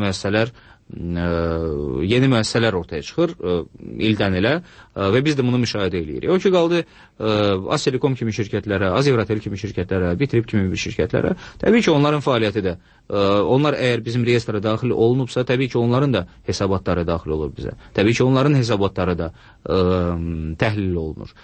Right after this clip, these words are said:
Təbii ki, onların da fəaliyyəti nəzarət altında saxlanılır. Təbii ki, onların da tarifləri, ə, təhlil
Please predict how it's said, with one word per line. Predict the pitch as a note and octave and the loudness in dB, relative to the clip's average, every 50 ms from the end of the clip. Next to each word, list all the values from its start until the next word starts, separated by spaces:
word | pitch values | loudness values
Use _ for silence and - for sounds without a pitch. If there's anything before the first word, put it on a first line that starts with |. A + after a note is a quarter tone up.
| - - | -14 -4
Təbii | - G#2+ A2 B2 A#2 - | 0 2 2 2 2 2
ki, | A#2+ G2 | 0 0
onların | - A#2+ B2 B2+ C3 C3 C#3 D3 D#3+ D3+ A#2+ | 2 2 2 2 2 2 2 2 2 2 0
da | G2+ - | 0 0
fəaliyyəti | - A#2+ G#2+ G#2+ G#2+ G#2+ G#2+ G#2 G2+ - G#2+ G2 - _ _ - - A2+ | -2 -2 0 0 0 0 -2 -2 -2 -2 -4 -4 -4 _ _ -4 -2 0
nəzarət | A#2 A#2+ A#2 A#2 A2+ A2+ A2 G#2 | 2 2 2 2 2 0 0 -2
altında | F#2+ F2+ F2 F#2 F#2 F2 F2+ E2+ | -4 -4 -4 -6 -8 -8 -8 -8
saxlanılır. | - - - - E2+ E2+ E2+ E2+ F2 F#2 A2+ | -8 -10 -8 -8 -8 -6 -4 -4 -2 0 0
Təbii | A2+ A#2 C#3 C3+ - | 2 2 2 2 2
ki, | C#3+ | 2
onların | - - B2 B2+ B2+ C3+ D3+ E3+ D#3+ C3+ | 2 4 2 4 4 2 2 2 2 2
da | A2+ | 0
tarifləri, | - A#2 G#2 G#2 G#2+ G2+ - A#2 A2+ A2 A#2+ C#3 D3+ D3+ _ _ _ - _ - | 0 0 0 0 0 -2 -2 -2 0 2 2 2 0 0 _ _ _ -20 _ -12
ə, | - G2 G2 G2 G2 F#2+ - C#3+ | -8 -4 -2 -2 -2 -2 -2 -2
təhlil | B2 A2+ B2 B2+ A#2 G2 - | -2 0 0 0 0 -2 -4